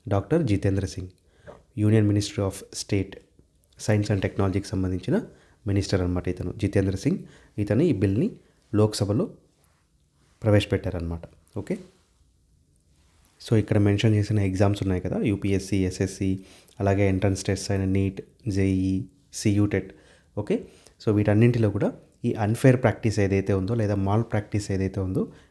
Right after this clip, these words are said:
వీటన్నింటినీ ప్రివెన్షన్ చేయడానికి ఈ బిల్ని ప్రవేశపెట్టారనమాట. ఓకే, దీ-, ఈ బిల్ ఏం ప్రపోజ్ చేస్తుందంటే పనిష్మెంట్ అనేది చాలా టఫ్‌గా ఉండాలి, టెన్ years of imprisonment లేదా minimum fine of one crore ఉండేలాగా ఈ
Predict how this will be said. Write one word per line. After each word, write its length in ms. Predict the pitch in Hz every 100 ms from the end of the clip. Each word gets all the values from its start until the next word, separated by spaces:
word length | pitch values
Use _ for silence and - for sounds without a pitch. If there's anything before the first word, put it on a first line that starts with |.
| -
వీటన్నింటినీ 500 | 107 104 101 110 - 180
ప్రివెన్షన్ 460 | 110 101 104 110 101
చేయడానికి 440 | 95 92 90 87 - - _ _
ఈ 40 | 104 98
బిల్ని 200 | 104 160
ప్రవేశపెట్టారనమాట. 800 | 113 95 - 90 92 85 85 85 - _ _ _
ఓకే, 140 | 95 165 117
దీ-, 160 | 107 107
ఈ 20 | 101
బిల్ 160 | 101 110 104
ఏం 80 | 101
ప్రపోజ్ 260 | 101 104 -
చేస్తుందంటే 420 | 95 - 92 147 151
పనిష్మెంట్ 420 | 101 101 - 107 101
అనేది 200 | 95 143 - - - _ -
చాలా 140 | 104 104
టఫ్‌గా 300 | 98 - 104 98
ఉండాలి, 300 | 92 92 156 - 98
టెన్ 160 | 98 98
years 160 | 98 -
of 60 | 98 98
imprisonment 560 | 92 98 98 92 139 - - _ _ _ -
లేదా 160 | 101 131 - - - - 110
minimum 280 | 113 139 139 139
fine 200 | 104 101
of 80 | 101 101
one 100 | 98 95
crore 200 | - 101 95
ఉండేలాగా 400 | 92 95 95 175 - - _ _ _ - -
ఈ 20 | -